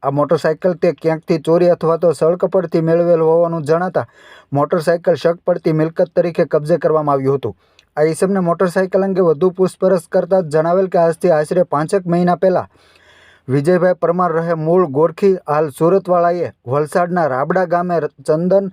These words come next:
ઓટોમોબાઈલ પેટ્રોલ પંપ પાસે આવેલ ગ-, ગરનાળા પાસેથી ચોરી કરેલ મોટરસાયકલ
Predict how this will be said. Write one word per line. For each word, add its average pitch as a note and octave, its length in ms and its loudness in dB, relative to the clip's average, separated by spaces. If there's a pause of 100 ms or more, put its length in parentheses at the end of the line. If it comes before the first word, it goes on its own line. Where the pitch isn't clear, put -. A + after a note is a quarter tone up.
(340)
ઓટોમોબાઈલ D#3+ 680 0
પેટ્રોલ F#3 360 2
પંપ F#3 260 -2
પાસે E3+ 280 -2
આવેલ E3+ 240 2 (360)
ગ-, D#3+ 180 2 (400)
ગરનાળા E3+ 400 0
પાસેથી E3+ 480 -2 (140)
ચોરી F3 320 0
કરેલ F3 200 2 (180)
મોટરસાયકલ E3+ 600 0